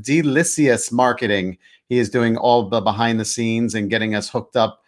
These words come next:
and being able to stream live here on Facebook. So thank you, Drew. Greatly appreciated. We'd like to thank, uh, Danielle and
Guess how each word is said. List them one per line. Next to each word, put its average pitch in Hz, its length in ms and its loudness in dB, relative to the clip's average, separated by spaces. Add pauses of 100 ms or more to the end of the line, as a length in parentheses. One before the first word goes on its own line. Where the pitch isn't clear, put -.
(280)
and 107 140 -4
being 117 240 0
able 107 140 -2
to 107 100 -2
stream 113 380 -2
live 104 340 2
here 104 260 -2
on 98 140 -2
Facebook. 101 500 -6
So 107 140 -6
thank 107 280 -2
you, 98 80 -6
Drew. 107 300 -2
Greatly 104 300 -2
appreciated. 131 600 0 (540)
We'd 120 80 -4
like 120 180 2
to 117 80 -8
thank, 120 380 0
uh, 110 120 2
Danielle 113 760 2
and 113 460 -2